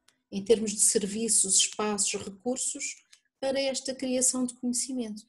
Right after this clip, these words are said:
Portanto, eu creio que esta primeira, hum,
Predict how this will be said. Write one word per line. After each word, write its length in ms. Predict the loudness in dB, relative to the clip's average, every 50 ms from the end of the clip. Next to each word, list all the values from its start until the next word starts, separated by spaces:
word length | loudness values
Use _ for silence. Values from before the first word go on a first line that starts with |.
| _ _ _ _ _ _ -20
Portanto, 760 | -16 -10 -6 -4 -4 -4 -6 -8 -10 -10 -8 -8 -8 -2 2
eu 140 | 2 2 2
creio 300 | 2 2 0 0 0 -2
que 140 | -2 2 2
esta 380 | 4 4 2 0 2 4 6 8 8 8 8 6 4 0 -2 0
primeira, 680 | 2 4 6 8 8 8 8 8 6 6 6 6 4 4
hum, 1500 | 2 0 -2 -6 -8 -14 _ _ _ _ _ _ _ _ _ _ _ -2 0 2 4 4 2 2 0 -2 -4 -6 -8 -12